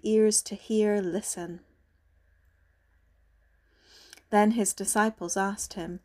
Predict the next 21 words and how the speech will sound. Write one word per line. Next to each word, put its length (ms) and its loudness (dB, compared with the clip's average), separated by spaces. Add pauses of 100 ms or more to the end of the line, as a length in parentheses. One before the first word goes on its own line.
(600)
what 180 -2
this 160 -2
parable 540 0
meant. 580 -2 (760)
He 160 -2
said, 540 2 (640)
"To 120 -6
you 300 2
it 140 -2
has 220 -2
been 220 2
given 380 -4
to 160 -8
know 360 -2
the 140 -6
secrets 640 -2
of 100 -14
the 80 -8
kingdom 460 -8
of 160 -8
God, 460 -6